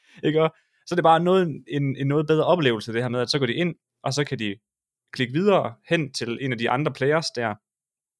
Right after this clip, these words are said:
hvor de nu kunne høre podcasten, men så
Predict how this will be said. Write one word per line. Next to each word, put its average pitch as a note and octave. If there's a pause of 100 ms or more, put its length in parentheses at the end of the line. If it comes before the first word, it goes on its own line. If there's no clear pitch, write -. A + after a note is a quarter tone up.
(160)
hvor A#2+
de G#2+
nu A#2+
kunne A#2+
høre D3+
podcasten, B2 (340)
men C3
så D3